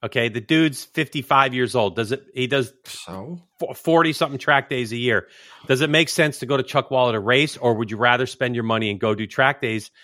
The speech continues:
Speaker 1: especially those? What, what, what's the name of the, the,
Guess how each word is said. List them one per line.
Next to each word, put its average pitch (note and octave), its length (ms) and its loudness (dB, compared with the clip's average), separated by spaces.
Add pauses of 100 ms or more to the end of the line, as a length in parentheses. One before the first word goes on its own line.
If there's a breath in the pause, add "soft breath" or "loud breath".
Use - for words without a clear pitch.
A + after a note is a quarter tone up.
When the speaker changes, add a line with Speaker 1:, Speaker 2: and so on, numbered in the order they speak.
(100)
Speaker 1:
especially E3 360 0
those? C3+ 320 2
What, C#3 180 -4
what, C#3+ 180 -4
what's D3 220 -4
the D3 80 -8
name C#3 220 0
of B2+ 60 -4
the, A2 360 0
the, G#2 220 -4